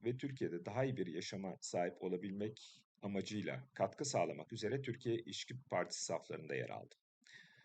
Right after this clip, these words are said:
İki buçuk sene önce partiye üye oldum, çeşitli çalışmalarda bulundum ve,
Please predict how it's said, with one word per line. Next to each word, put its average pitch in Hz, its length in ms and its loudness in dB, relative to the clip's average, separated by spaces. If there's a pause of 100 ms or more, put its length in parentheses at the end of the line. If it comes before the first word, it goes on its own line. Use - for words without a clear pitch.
(640)
İki 127 240 0
buçuk - 280 -6
sene 85 240 0
önce 71 420 -4 (300)
partiye 107 400 4
üye 135 180 4
oldum, 135 420 4 (160)
çeşitli 127 420 -2
çalışmalarda 95 680 4
bulundum 139 440 4 (100)
ve, 131 240 4